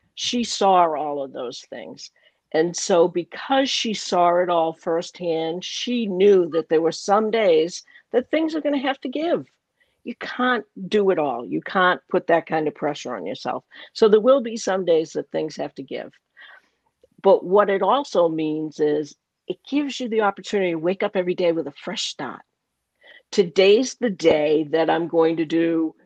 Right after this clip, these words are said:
X with Brittany. We're gonna just spend the morning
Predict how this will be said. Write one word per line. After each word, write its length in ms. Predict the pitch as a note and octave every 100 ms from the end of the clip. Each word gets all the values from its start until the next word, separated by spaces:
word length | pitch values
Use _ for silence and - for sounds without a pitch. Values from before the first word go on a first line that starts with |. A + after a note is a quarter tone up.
| _ _ _ _ -
X 460 | F3+ - - -
with 160 | F3 C#3+
Brittany. 340 | D#3+ D3+ D3+ D3
We're 120 | G#3+
gonna 220 | B3+ A3+
just 240 | F#3+ G#3
spend 280 | - A#3 B3
the 60 | A3
morning 540 | G3 F#3 F3 E3+ F3